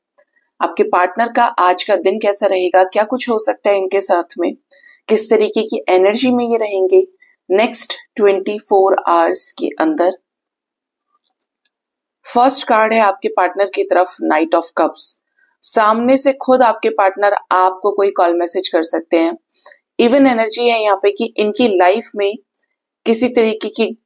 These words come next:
growth, abundance, career में opportunity सामने से इनकी life में आ सकती है। Jobless है तो कोई छोटी opportunity आ जाए,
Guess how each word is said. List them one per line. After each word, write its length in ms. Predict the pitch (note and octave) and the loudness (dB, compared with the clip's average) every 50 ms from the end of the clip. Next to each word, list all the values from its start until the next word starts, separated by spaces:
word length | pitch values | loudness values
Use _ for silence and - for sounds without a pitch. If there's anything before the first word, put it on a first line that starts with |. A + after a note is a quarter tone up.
| _ | _
growth, 440 | - G3+ F#3+ F#3 F#3+ G#3 F#3 - - - - - _ _ - | 0 2 4 4 4 2 0 -6 -12 -18 -20 -20 _ _ -4
abundance, 760 | F3+ - - G3 G#3 A3 A3 G#3+ A3 B3 - - - - - _ _ _ _ _ _ _ - - _ _ _ _ _ - | -2 0 0 -2 0 0 0 0 0 0 -4 -4 -4 -6 -8 _ _ _ _ _ _ _ -20 -20 _ _ _ _ _ -2
career 340 | G#3+ G#3+ G3+ A3+ B3+ C4+ | 0 0 2 4 4 4
में 160 | C4 B3+ B3+ B3+ | 4 2 2 2
opportunity 760 | A#3 A#3 - F#3+ F#3 F#3+ F#3+ - A3+ A3 G#3 G3+ - A3 A3 A#3 C4+ - | 0 0 2 2 2 2 0 -2 -4 -4 -6 -6 -6 -6 -6 -8 -10 -8
सामने 520 | - - - - A#3 G#3 G3+ G3+ A3 A3+ A#3+ | -4 -2 0 2 2 2 2 2 2 0 0
से 140 | A#3+ B3 A3 | 0 0 0
इनकी 200 | G#3 G3+ G#3+ F#3+ | -2 0 0 2
life 220 | F#3+ F3 F3 F3 - | 2 2 0 0 -2
में 80 | F3+ D#3 | -2 -2
आ 40 | D#3+ | 0
सकती 340 | D#3+ - D3+ - - - D#3 | 0 -2 -4 -4 -4 -2 -2
है। 120 | D3 D3 D3 - _ _ _ _ _ _ _ _ - | -2 -2 -4 -10 _ _ _ _ _ _ _ _ 0
Jobless 460 | G3 F#3 F3+ - F#3+ G#3+ A#3 A3+ - | 2 2 2 2 0 -2 -2 0 -2
है 40 | A#3 | -4
तो 100 | - A3 | -4 -4
कोई 120 | A3 A3 A3 | -4 -4 -4
छोटी 380 | A3 - A3+ G3 F#3+ F#3 A3 | -4 -2 0 0 0 2 2
opportunity 640 | A3 G#3+ G#3+ G3+ G3 G3 - - G3+ F#3+ F#3 - G3+ G3 | 0 0 2 2 0 0 0 -6 -8 -6 -4 -2 0 2
आ 100 | F#3 F3 | 2 2
जाए, 220 | E3+ - F3 F3 | 2 2 0 0